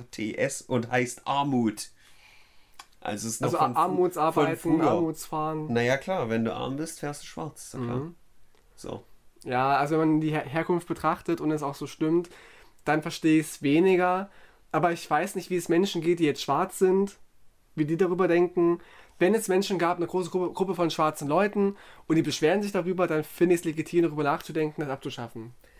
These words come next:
Speaker 2: Kann ich verstehen.
Speaker 1: Aber li-, jeder liebt schwarz. Guck mal, wir sind beide komplett in schwarz gekleidet. Schwarz ist cool. So.
Speaker 2: Ja, sicher, aber weil's auch eine schwarze Jeans ist ja auch cool, aber schwarz fahren ist nicht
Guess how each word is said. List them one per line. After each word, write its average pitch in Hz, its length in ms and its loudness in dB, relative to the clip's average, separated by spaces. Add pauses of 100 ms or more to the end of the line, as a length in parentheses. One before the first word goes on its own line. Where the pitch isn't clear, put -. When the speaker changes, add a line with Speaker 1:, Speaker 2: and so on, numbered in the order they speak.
Speaker 2:
Kann 160 200 0
ich 156 120 0
verstehen. 135 400 -4
Speaker 1:
Aber 127 80 -6
li-, 143 180 -12
jeder 160 300 -8
liebt 170 240 -12
schwarz. 113 320 -6
Guck 180 120 -4
mal, 143 140 0
wir 131 60 -2
sind 143 160 -4
beide 160 280 0
komplett 160 360 -6
in 143 120 -8
schwarz 170 320 -6
gekleidet. 156 540 -4
Schwarz 143 300 -10
ist - 200 -14
cool. 147 220 -2 (400)
So. 156 140 -6
Speaker 2:
Ja, 151 480 0
sicher, 143 480 -2
aber 139 160 -2
weil's 151 240 0
auch 151 160 -4 (1120)
eine 175 140 4
schwarze 175 400 -2
Jeans 208 280 0
ist 165 100 -2
ja 156 80 2
auch 147 100 -6 (140)
cool, 208 160 4
aber 143 180 -4
schwarz - 400 -4
fahren 180 300 0
ist 135 120 -4
nicht 196 220 0